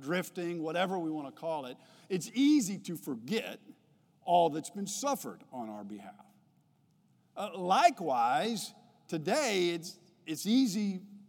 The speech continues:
as well for us to forget the victory that's been won for us, and that we stand and we live in light of that victory as we we're just singing in our songs this morning. Uh, the reality is that we can be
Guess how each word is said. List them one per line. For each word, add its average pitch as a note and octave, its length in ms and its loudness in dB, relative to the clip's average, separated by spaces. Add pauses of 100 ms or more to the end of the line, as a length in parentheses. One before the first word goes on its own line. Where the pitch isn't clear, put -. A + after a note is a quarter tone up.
(100)
as D#3 180 -6
well B3 340 0
for E3+ 200 -6
us F3+ 160 -4
to F#3 120 -8
forget E3+ 480 -8
the F#3 80 -8
victory F3+ 720 -4 (380)
that's G#3+ 200 0
been A#3 260 2
won F4 320 0
for C3+ 240 -4
us, - 320 -10 (320)
and G3+ 140 2
that A#3 160 -2
we A#3 140 0
stand B3+ 500 -2
and A3+ 120 -2
we G#3+ 140 -2
live G3+ 640 -4
in A3 160 -4
light B3 320 2
of A3+ 120 -2
that D#3+ 180 -4
victory E3 420 -6
as F3+ 140 -6
we G#3 80 -6
we're G#3 40 -6
just G#3 300 -6
singing B3 320 -4
in G3+ 100 -8
our G3 140 -8
songs G#3 560 -6 (320)
this G3 240 -2
morning. G#3+ 420 0 (1000)
Uh, F#3+ 420 4 (240)
the G3+ 100 0
reality G3+ 760 4
is F3 340 -2
that F3 100 -2
we F#3 200 -4
can E3+ 180 -4
be D#3 440 -2